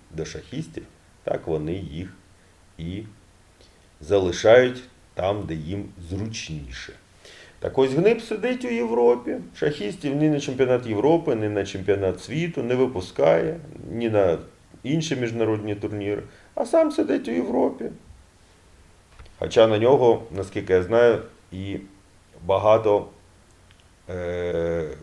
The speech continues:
кримінальних справ заведено у нашій державі Україні. Ігор Коваленко, член збірної України. Що з цього юридично можна довести, особливо на друга частина тексту?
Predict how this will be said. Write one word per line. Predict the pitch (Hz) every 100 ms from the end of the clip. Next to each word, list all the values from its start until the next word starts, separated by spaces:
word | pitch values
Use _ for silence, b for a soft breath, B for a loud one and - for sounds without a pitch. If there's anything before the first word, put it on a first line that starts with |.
| -
кримінальних | - 101 104 110 110 107
справ | - 98 76 - - 73
заведено | 82 76 71 73 65 64 -
у | 76
нашій | 71 -
державі | 76 80 76 69 62
Україні. | 62 - 73 62 - - B B B B
Ігор | 139 165 143
Коваленко, | 151 127 92 69 - - - _ _ -
член | - 90 104
збірної | 101 87 85 85
України. | 78 80 76 65 - - _ b b b b
Що | - 165
з | 175
цього | 156 131
юридично | 117 107 92 131 - 110
можна | 101 113 110
довести, | 95 101 101 90
особливо | 78 92 98 143
на | 123
друга | 87 110 120
частина | 117 - - 104 95
тексту? | - 90 76 - - - 92 143